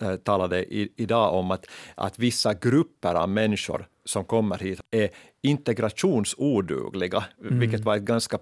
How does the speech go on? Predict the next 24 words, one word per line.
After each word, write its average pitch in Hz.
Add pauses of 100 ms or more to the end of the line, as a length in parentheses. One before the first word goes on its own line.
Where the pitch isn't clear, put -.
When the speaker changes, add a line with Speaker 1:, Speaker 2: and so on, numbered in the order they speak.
Speaker 1:
anmärkningsvärt 98
ord 117
att 104
säga, 101
att 104
ofta 123
om 92
någon 104
människa 104
begår 95
brott 110
så -
kanske 90
man 92
tänker 95
att - (280)
det 107
här 110
kan 104
bero 101 (100)
på 104
den 98
här 104
människans 95